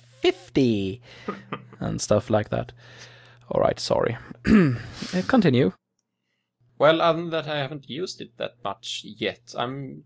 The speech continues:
Speaker 2: tr-, I will try out the, um, G P S, because that's one of the reasons I bought this one. Uh, I have G P S, the Nokia O V maps. I love them, but I can't use them offline on my,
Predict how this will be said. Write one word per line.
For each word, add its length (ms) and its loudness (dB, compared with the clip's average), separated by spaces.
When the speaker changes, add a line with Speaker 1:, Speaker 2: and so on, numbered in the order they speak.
Speaker 2:
tr-, 160 -20
I 80 -6
will 400 -8
try 320 2
out 300 -2
the, 340 -10
um, 220 -12
G 180 -8
P 140 -4
S, 280 0
because 280 -6
that's 220 -2
one 180 0
of 120 -10
the 280 -6
reasons 440 -8
I 180 0
bought 220 -6
this 160 -14
one. 160 -12
Uh, 100 -6
I 140 -2
have 200 0
G 120 -4
P 120 -8
S, 420 -12
the 100 -12
Nokia 500 -2
O 140 -4
V 140 -6
maps. 580 -10
I 80 -6
love 180 -2
them, 140 -10
but 240 -2
I 140 -2
can't 320 -6
use 160 -8
them 220 -8
offline 500 -2
on 160 -16
my, 260 -8